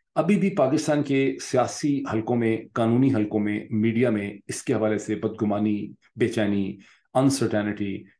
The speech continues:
चहमगोइयाँ जो हैं, वो पाई जाती हैं। ये चहमगोइयाँ सियासी हलकों के अंदर भी हैं। For instance, जब आप अख्तर मैंगल साहब का, जो पीएनपी के लीडर हैं, जिसका मैंने पहले भी जिक्र किया, उनका आप इंटरव्यू देखते हैं, उनकी और बातें देखते हैं, उस तरह के और लीडर देखते हैं,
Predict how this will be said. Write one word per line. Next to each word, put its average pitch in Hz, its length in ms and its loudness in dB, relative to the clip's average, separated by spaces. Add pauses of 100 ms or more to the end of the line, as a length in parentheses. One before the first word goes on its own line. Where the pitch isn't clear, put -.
(120)
चहमगोइयाँ 123 540 4
जो 101 100 2
हैं, 101 180 -4
वो 139 80 0
पाई 123 180 0
जाती - 260 -10
हैं। - 80 -14 (340)
ये 175 80 6
चहमगोइयाँ 175 760 4
सियासी 139 440 0
हलकों 139 260 2
के 139 80 0
अंदर 143 160 2
भी 135 160 0
हैं। 135 240 -4 (100)
For 117 80 0
instance, 113 240 -4
जब 107 160 2
आप 107 240 0
अख्तर - 240 -4
मैंगल 110 240 0
साहब 117 240 -2
का, - 400 -4
जो 107 80 -4
पीएनपी 104 360 -2
के 104 120 -4
लीडर 110 200 0
हैं, 127 220 0
जिसका - 240 -10
मैंने 98 180 -4
पहले 110 200 -2
भी 127 80 0
जिक्र 113 260 -2
किया, 110 140 -2 (480)
उनका 160 200 4
आप 160 80 2
इंटरव्यू 165 300 6
देखते 147 260 4
हैं, 139 220 2
उनकी 120 180 0
और 113 140 4
बातें 120 280 2
देखते 120 260 -2
हैं, 113 200 -4
उस - 140 -6
तरह 113 120 0
के 110 120 -2
और 113 160 2
लीडर 113 200 0
देखते 110 260 0
हैं, 113 100 -4